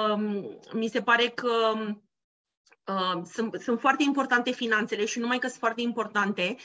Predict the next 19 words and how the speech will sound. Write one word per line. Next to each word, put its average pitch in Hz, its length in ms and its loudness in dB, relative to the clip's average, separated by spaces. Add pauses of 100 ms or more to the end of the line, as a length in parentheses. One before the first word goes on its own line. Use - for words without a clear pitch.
(220)
dar 208 200 2
trăind 240 280 0
într-o 254 180 -2
lume 240 260 2
a 269 40 0
tehnologiei, 214 880 -4 (300)
uh, 220 120 2
ni 233 140 0
se 349 120 -2
pare 262 200 4
că 262 80 2
ar 233 80 6
trebui 233 240 0
să 247 100 -4
știm 240 240 -2
tot 226 160 0
timpul 226 300 -2
toate 214 240 0
răspunsurile 214 880 0